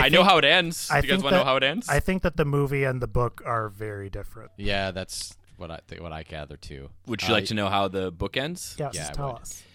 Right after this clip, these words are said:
Speaker 1: It ends with Richards crashing a plane into a skyscraper.
Speaker 3: Oh.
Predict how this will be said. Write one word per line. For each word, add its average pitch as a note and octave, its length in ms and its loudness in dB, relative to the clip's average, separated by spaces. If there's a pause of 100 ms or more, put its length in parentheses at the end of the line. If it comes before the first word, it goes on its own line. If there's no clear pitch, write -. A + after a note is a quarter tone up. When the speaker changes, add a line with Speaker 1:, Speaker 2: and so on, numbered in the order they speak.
(260)
Speaker 1:
It D3 220 6
ends C3 400 0
with A2+ 240 -6
Richards G#2+ 1000 -4
crashing B2 540 2
a G2+ 80 -4
plane A2 600 -2 (260)
into A2+ 380 -2
a F#2+ 60 -2
skyscraper. F2 1040 0 (600)
Speaker 3:
Oh. D2+ 340 -12